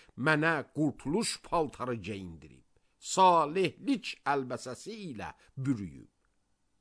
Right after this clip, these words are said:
Torpaq zoğlarını necə düzəldir?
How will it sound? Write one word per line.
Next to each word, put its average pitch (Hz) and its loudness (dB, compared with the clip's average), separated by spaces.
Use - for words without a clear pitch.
Torpaq 240 10
zoğlarını 175 6
necə 214 6
düzəldir? 110 -4